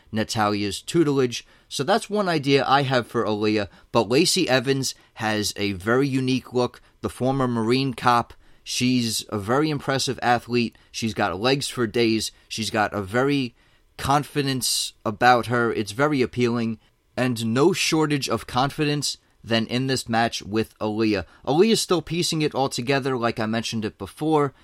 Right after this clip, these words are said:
She's getting better and improving. That's what the N X T system is all about. But Lacey Evans coming across as more of a natural athlete. Way more impressive. Like I mentioned, she was a former Marine,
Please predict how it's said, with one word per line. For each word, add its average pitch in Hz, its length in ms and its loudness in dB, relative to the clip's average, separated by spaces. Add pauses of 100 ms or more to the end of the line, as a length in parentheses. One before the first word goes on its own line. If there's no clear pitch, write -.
(160)
She's 127 240 -4
getting 170 280 0
better 165 500 2
and 135 160 -2
improving. 143 640 0
That's 139 300 2
what 139 120 -4
the 139 140 -4
N 139 200 -2
X 135 180 -4
T 135 160 0
system 127 540 -2
is 110 140 0
all 120 180 2
about. 120 360 2 (280)
But 120 120 2
Lacey 147 400 2
Evans 143 360 0
coming 139 280 -2
across 123 440 0
as 104 180 -4
more 113 300 -2
of 110 180 -4
a 107 100 0
natural 104 720 -4 (300)
athlete. 113 540 -2 (260)
Way 135 220 4
more 135 280 0
impressive. 139 640 -2
Like 107 200 -2
I 104 60 -2
mentioned, 110 500 -4
she - 200 -6
was 107 260 0
a 113 80 0
former 110 380 -4
Marine, 107 420 -2